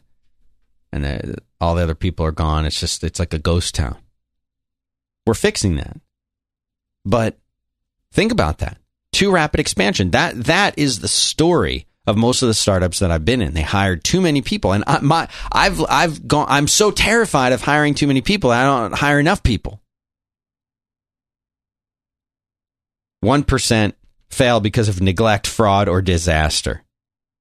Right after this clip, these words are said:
Le-, I'll, I'll read a little bit more about this 'cause this is fascinating to me. If you're thinking about starting your own business, you're thinking about doing your own thing. These are the leading management mistakes.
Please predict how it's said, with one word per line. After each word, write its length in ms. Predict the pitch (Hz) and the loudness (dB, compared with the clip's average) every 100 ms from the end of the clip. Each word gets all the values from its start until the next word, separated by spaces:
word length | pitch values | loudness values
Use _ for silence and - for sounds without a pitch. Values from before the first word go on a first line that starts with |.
| _ _ _ _ _ _ _ _ _ _ _ _ _ _ _ _ _ _ _ _ _ _ _ _ _ _ _ _ _ _ | _ _ _ _ _ _ _ _ _ _ _ _ _ _ _ _ _ _ _ _ _ _ _ _ _ _ _ _ _ _
Le-, 440 | 104 113 143 123 - | -2 0 2 0 -2
I'll, 340 | 117 - 123 123 | -2 0 0 2
I'll 120 | 120 | 2
read 200 | 120 120 | 2 2
a 40 | |
little 180 | 110 147 | 2 2
bit 160 | 151 120 | 2 2
more 140 | 110 | 2
about 180 | 98 90 | 2 0
this 140 | 85 | -2
'cause 180 | - 104 | -2 -2
this 160 | 87 - | -2 -2
is 140 | 151 | -4
fascinating 720 | - - 120 135 - 87 62 58 | -2 -2 0 0 0 -2 -4 -8
to 120 | - | -10
me. 180 | 69 90 _ | -12 -14 _
If 140 | 98 | -4
you're 80 | 104 | -2
thinking 260 | - 120 107 | 0 0 2
about 160 | 95 | 0
starting 340 | - - 98 98 | 0 0 2 2
your 100 | 92 | 2
own 120 | 87 | 2
business, 360 | 92 85 69 - | 0 -2 -4 -4
you're 80 | 85 | -2
thinking 220 | 95 87 | 0 0
about 140 | 85 | 0
doing 200 | - 87 | 0 0
your 140 | 80 78 | 0 0
own 140 | 78 | -2
thing. 280 | 76 73 - _ _ _ _ _ _ _ _ _ _ _ _ _ _ _ | -2 -4 -6 _ _ _ _ _ _ _ _ _ _ _ _ _ _ _
These 180 | 139 156 | 0 0
are 40 | 113 | 0
the 100 | 98 | 2
leading 400 | 113 160 165 147 | 2 2 2 2
management 480 | 123 127 110 113 | 2 0 0 -2
mistakes. 640 | 95 - - 76 - - | 0 -2 -2 -2 -4 -10